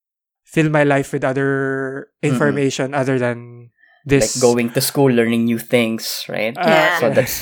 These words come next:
Speaker 2: yeah, so I think
Speaker 3: Kinig kayo, nine point five.
Speaker 1: <laughs> Oh, yeah, oo.
Speaker 2: Sorry,
Speaker 1: So
Speaker 2: na-preempt ko ba yung ano, yung sasabihin mo, Phil? Sige,
Speaker 3: Hindi,
Speaker 2: go
Speaker 3: maganda
Speaker 2: ahead.
Speaker 3: nga segue,
Speaker 2: Sorry.
Speaker 3: salamat.
Speaker 1: <laughs> Oo, maganda nga yun eh, oo. Pero,
Speaker 2: Yeah.
Speaker 1: pero yeah, I mean, it's, um,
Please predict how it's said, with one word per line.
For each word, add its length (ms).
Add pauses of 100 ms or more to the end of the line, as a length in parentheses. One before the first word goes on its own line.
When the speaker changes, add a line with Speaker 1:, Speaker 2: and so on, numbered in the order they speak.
(180)
Speaker 2:
yeah, 200
so 160
I 160
think 180
Speaker 3:
Kinig 180
kayo, 360
nine 200
point 240
five. 360 (260)
Speaker 1:
<laughs> 220
Oh, 320
yeah, 360
oo. 280
Speaker 2:
Sorry, 400
Speaker 1:
So 200
Speaker 2:
na-preempt 400
ko 160
ba 80
yung 200
ano, 200
yung 120
sasabihin 360
mo, 140
Phil? 240
Sige, 160
Speaker 3:
Hindi, 100
Speaker 2:
go 80
Speaker 3:
maganda 300
Speaker 2:
ahead. 80
Speaker 3:
nga 80
segue, 500
Speaker 2:
Sorry. 80
Speaker 3:
salamat. 600
Speaker 1:
<laughs> 40
Oo, 180 (140)
maganda 320
nga 160
yun 160
eh, 140
oo. 340
Pero, 320
Speaker 2:
Yeah. 200 (120)
Speaker 1:
pero 160
yeah, 280
I 120
mean, 200
it's, 200
um, 480